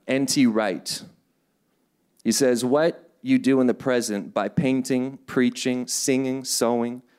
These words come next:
praying, teaching, building hospitals, digging wells, campaigning for justice, writing poems, Caring for the needy, loving your neighbor as you love yourself will last into God's future.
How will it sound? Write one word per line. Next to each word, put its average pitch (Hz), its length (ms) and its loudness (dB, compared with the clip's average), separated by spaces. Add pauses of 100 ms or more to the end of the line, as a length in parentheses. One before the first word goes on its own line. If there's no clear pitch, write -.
(260)
praying, 135 500 -2
teaching, 131 680 -2 (120)
building 127 300 2
hospitals, 120 720 -2
digging 127 360 0
wells, 117 500 -2 (480)
campaigning 147 520 0
for 131 160 0
justice, 127 640 0
writing 123 320 -2
poems, 147 840 -4 (680)
Caring 151 280 0
for 139 160 0
the 120 100 2
needy, 139 460 2
loving 135 340 2
your 120 100 2
neighbor 127 380 0
as 113 180 0
you 113 80 0
love 123 600 0
yourself 127 720 -2
will 107 120 2
last 117 480 -2
into 107 200 -6
God's 107 440 -2
future. - 580 -8